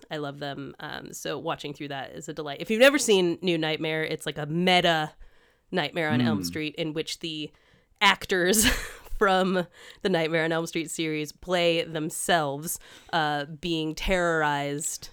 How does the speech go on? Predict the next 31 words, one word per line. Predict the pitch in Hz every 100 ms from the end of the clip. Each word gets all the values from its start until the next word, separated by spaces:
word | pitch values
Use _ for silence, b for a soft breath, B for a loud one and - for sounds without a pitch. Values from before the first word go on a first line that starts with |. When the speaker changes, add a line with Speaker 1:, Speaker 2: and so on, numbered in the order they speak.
| -
Speaker 1:
by | - 156 147 139 143
Speaker 2:
It's, | 127 -
it's |
the | 139
one | 135 139
Speaker 1:
Freddy | 143
Speaker 2:
that | 139
Speaker 1:
in |
the | 110
Speaker 2:
elevates | 107 104 104 98
Speaker 1:
real | - 78
Speaker 2:
the |
Speaker 1:
world. | 95 - 76
Speaker 2:
series, | 71 71 78
isn't | 78 80
it? | 67
Let's | 78 -
be | - 85
honest. | 71 71
Speaker 1:
Right. | - -
Speaker 2:
It's | 95 95 -
the | 101
one | 98
Speaker 1:
Yeah. | 226 156
Speaker 2:
that | 151
puts | 90 -
it | -
on | 90 90
a |
completely | - 104 - - 117 107 -
different | 98 98 87 101 90 - -